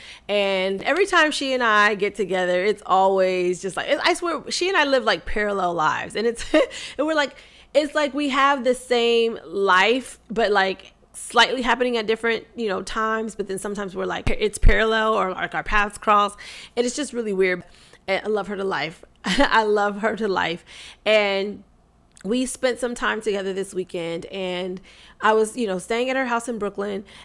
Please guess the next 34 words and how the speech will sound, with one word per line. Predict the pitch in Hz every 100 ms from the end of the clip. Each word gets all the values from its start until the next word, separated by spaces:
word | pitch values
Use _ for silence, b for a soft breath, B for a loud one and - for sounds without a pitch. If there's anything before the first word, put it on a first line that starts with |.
| -
And | 269 294 294 285 - _ _ _ _ _ _ -
even | 330 381 440 349
some | 349 320
of | 294
the |
things | 285 277 277 247
that | 247 -
she | - - 285 508
shared | - 226 202 180
with | 180 185
me | 175 165 175 - b b -
this | 208 -
year | 208 170 160 170 -
about | 196 190 -
the |
things | 175 202 190
that | -
she | - 277 339
had | -
been | 190 175
feeling | 180 156 160 175
and | 175
going | 180 180 180
through, | 180 180 175 B B B
they | 285
were | 339 339
the | 320 311
exact | 247 220 302 320 -
feelings | - 339 320 302
that | 302 -
I | 330
had | 359 240
been | 220
having. | 185 160 - -